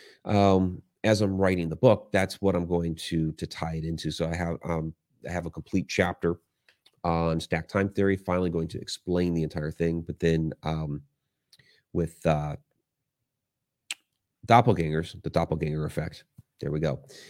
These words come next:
And so the other one, okay. So that was Jeanette Kemp. Okay. Thank you, Jeanette. <laughs> Yeah, it's coming across. And, um, I'll put the branding, uh, or the banner back up here so that, uh,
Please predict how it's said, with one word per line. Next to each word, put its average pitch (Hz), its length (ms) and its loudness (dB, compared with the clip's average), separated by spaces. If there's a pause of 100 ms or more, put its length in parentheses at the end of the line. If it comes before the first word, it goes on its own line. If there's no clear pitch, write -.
And 98 100 4
so 117 220 10
the 117 180 8
other 135 160 8
one, 120 240 6
okay. 87 380 4 (260)
So - 120 -2
that 95 120 4
was 101 140 0
Jeanette 104 320 2
Kemp. 160 260 0 (220)
Okay. - 320 -2 (200)
Thank 110 200 4
you, 104 80 2
Jeanette. - 320 -6 (480)
<laughs> - 100 6 (920)
Yeah, 82 160 0
it's - 120 -8
coming 98 180 2
across. 92 340 0
And, 92 380 2
um, 92 540 4
I'll 95 360 0 (220)
put 143 300 -2
the 98 380 2
branding, 92 720 -2 (540)
uh, 71 380 -6 (440)
or 90 80 -4
the 82 80 -2
banner 90 340 2
back 85 340 -4
up 92 180 -2
here 71 380 -6 (640)
so - 180 -8
that, 80 400 -4
uh, 78 220 -4